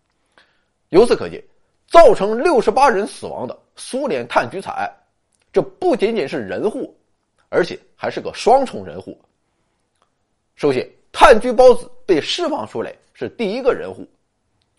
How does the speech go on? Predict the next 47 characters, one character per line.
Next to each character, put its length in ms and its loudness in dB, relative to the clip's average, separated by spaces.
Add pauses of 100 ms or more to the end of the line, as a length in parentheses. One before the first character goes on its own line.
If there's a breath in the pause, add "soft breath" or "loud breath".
(180)
其 140 -4
次， 160 -10 (180)
患 340 6
者 140 -4
没 140 -8
有 100 -4
得 140 -6
到 120 0
有 160 -10
效 180 -2
治 120 -6
疗， 240 -8 (360)
甚 220 2
至 140 0
压 180 6
根 140 6
儿 140 0
就 160 2
没 240 0
有 180 0
得 140 2
到 120 0
治 160 -6
疗， 160 -10 (360)
这 80 -10
是 120 -12 (120)
第 100 -2
二 180 4
个 100 -12
人 200 -14
祸。 120 -20 (1400)
那 120 0
么 80 2
这 120 -2
一 140 -4
切 200 -2 (320)
究 220 0
竟 160 -4
是 80 0
怎 100 -8
么 80 -18
发 220 2
生 140 -2
的 100 -8
呢？ 100 -20 (1160)
为 160 2
此， 180 -16